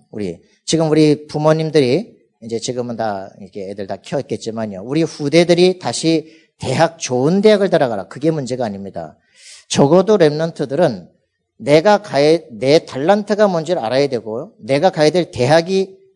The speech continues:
어느 곳인지를 알아야 됩니다. 내가 배울 교수가 누구인지를 아는데 그 사람이 어디서 박사학위를 받았는지를 아는 사람이 돼요. 그 사람 속에 뭐가 각인된지를 알아야 그 사람을 스승으로 섬길 수가 있습니다.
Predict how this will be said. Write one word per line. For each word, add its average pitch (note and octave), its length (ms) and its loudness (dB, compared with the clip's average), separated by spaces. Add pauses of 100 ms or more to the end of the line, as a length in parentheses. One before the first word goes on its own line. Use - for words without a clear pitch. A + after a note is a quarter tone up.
(220)
어느 D3 320 0
곳인지를 D3 420 -2
알아야 G#2 220 -6
됩니다. E2+ 500 -14
내가 E3+ 420 2
배울 D3+ 440 4
교수가 E3+ 520 0
누구인지를 D3+ 440 0
아는데 G2 220 -4
그 - 180 -4
사람이 F3 580 2 (260)
어디서 D3+ 540 2
박사학위를 D#3+ 500 -2
받았는지를 C3+ 500 -2
아는 G#2 240 -8
사람이 G#2 260 -8
돼요. D#2+ 140 -18 (180)
그 D3 120 0
사람 E3 220 2
속에 E3+ 220 0
뭐가 C3 360 4
각인된지를 C#3 600 -6
알아야 B2 720 2 (300)
그 D#3 120 -6
사람을 E3+ 320 0
스승으로 A3 480 -4
섬길 C3 260 -8
수가 G#2 200 -12
있습니다. D2+ 520 -16